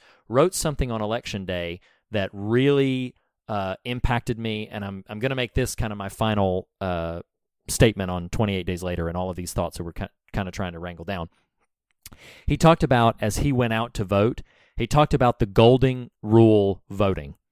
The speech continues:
Uh, the golden rule, as we've, uh, you know, as listeners probably know, is do unto others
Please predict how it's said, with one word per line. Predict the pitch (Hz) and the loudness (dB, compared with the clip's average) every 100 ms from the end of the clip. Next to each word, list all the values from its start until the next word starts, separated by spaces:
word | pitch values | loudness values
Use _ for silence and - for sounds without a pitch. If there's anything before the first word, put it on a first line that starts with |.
| _ _ _ - | _ _ _ -4
Uh, | 98 95 95 | -2 0 0
the | 104 | 6
golden | 135 139 131 | 8 8 6
rule, | 135 147 139 | 8 8 8
as | 113 104 | 6 0
we've, | 107 107 95 - - | 0 0 -2 -10 -6
uh, | 101 101 104 - | -6 -4 -8 -10
you | 117 | -8
know, | 98 | -8
as | 98 98 - | -8 -8 -4
listeners | 110 107 98 | -4 -4 -2
probably | - 107 110 | 2 2 2
know, | 143 139 | 0 0
is | 113 101 | -4 0
do | 135 | 2
unto | 131 123 | 2 0
others | 113 110 107 | 2 2 2